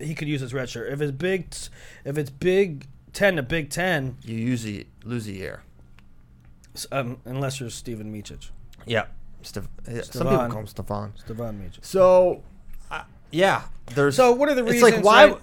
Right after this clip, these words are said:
Speaker 2: it's like, dude, you're gonna leave Penn State. You probably could have, would have, maybe would have won a title this year if you hadn't snapped your ankle. You're obviously doing well there. You're thriving.
Speaker 1: Well, I think it was a, a very difficult and probably emotional year for Nick, and maybe,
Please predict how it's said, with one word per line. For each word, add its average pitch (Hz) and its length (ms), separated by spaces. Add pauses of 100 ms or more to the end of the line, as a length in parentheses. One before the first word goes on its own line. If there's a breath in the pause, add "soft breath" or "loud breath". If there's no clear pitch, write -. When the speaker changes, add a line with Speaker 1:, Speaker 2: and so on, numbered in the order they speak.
Speaker 2:
it's - 160
like, - 380
dude, 160 240
you're 151 80
gonna 196 120
leave 190 180
Penn 180 180
State. 165 280
You 165 120
probably 180 480 (180)
could 180 220
have, 160 220
would 165 200
have, 151 300 (300)
maybe 151 260
would 147 180
have 123 140
won 139 240
a 120 60
title 123 400
this 113 280
year 113 320 (360 soft breath)
if 127 200
you 120 80
hadn't 117 340
snapped 117 380
your 92 120
ankle. 104 520 (380 soft breath)
You're 127 180
obviously 143 360
doing 127 400
well 127 280
there. 90 520 (320 soft breath)
You're 113 120
thriving. 107 800 (120)
Speaker 1:
Well, 240 160
I 269 40
think 339 200
it 359 40
was 240 100
a, 196 120
a 170 180
very 185 320
difficult 165 480
and - 100
probably 180 280
emotional 120 500
year 120 260
for 123 200
Nick, 135 400
and 151 220
maybe, 170 520